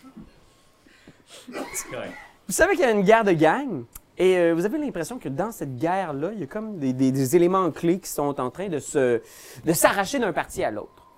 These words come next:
Speaker 2: Vous avez entendu parler de cet or-là que Dagult Neverember aurait peut-être volé et caché.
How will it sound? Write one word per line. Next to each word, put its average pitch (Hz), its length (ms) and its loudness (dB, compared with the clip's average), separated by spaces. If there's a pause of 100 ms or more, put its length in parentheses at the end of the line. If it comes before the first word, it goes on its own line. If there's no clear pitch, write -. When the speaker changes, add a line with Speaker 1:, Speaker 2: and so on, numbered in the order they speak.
(420)
Speaker 2:
Vous 107 60 -10
avez 107 80 -6
entendu 117 300 -4
parler 127 300 -4
de 127 60 -6
cet 127 300 -12
or-là 151 680 -8 (800)
que 120 60 -6
Dagult 120 680 -4
Neverember 117 840 -8
aurait 113 180 -8
peut-être 160 420 -10
volé 139 420 0
et 196 60 -10
caché. - 380 -14